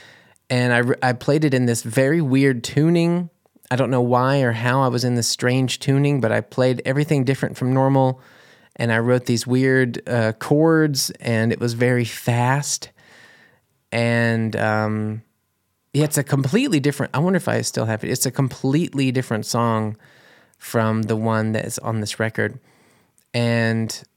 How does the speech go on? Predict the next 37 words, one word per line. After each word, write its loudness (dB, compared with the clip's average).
let -14
me -10
see. -12
Oh, -6
I'm -4
not -6
even -10
signed -10
in -10
here. -18
Never -2
mind. -14
Never 0
mind. -8
So, 2
uh, -2
let -4
me -4
go -4
back -10
to -16
the -10
lyrics. -8
Yeah, 4
I 0
had 2
written 2
this 0
original 0
version. 0
So 2
he 2
went 4
and 0
he 4
followed 2
me 2